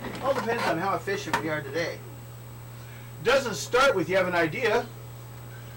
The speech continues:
of what you, what's going on, 'cause Aurora went and looked ahead,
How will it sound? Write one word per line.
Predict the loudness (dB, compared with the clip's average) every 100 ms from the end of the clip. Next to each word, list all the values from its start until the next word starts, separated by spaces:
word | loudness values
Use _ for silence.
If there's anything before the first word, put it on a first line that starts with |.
| -14 -14 -6
of | 0
what | 0 0
you, | -6
what's | -6
going | 0 2 2
on, | 2 0
'cause | -2 -2
Aurora | 0 2 2
went | 2 -2
and | -4
looked | -4 -6
ahead, | -4 -6